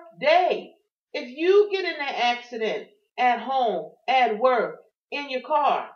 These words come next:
in your truck, wherever, I'm just talking accident, you get a hundred and fifty dollars per day in that hospital, up to three hundred and sixty-five days.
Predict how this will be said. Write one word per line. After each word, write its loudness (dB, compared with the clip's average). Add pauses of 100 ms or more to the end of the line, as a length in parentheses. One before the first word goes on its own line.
(200)
in -10
your -10
truck, -2 (340)
wherever, 2 (500)
I'm -6
just -12
talking 2
accident, -2 (960)
you -14
get 0
a 6
hundred 0
and -6 (100)
fifty -6
dollars 0 (340)
per 4
day 4
in -8
that -2
hospital, -4 (180)
up -4
to -18
three 2
hundred 2
and -12
sixty-five 0
days. -2